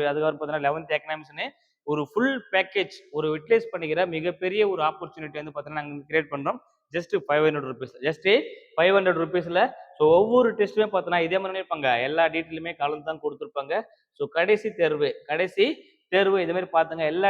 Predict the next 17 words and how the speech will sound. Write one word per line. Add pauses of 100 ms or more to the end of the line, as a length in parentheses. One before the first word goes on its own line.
டெஸ்ட்டுமே
சூப்பரா
கொடுத்துருப்பாங்க. (100)
ஷெட்யூல்ஸ்
நான்
பின்
பண்ணி
விடுறேன்,
ஷெட்யூல்ஸை (360)
நான்
வந்து
பின்
பண்ணி
விடுறேன்
கமெண்ட்
பாக்ஸ்ல (440)
பார்த்துங்க.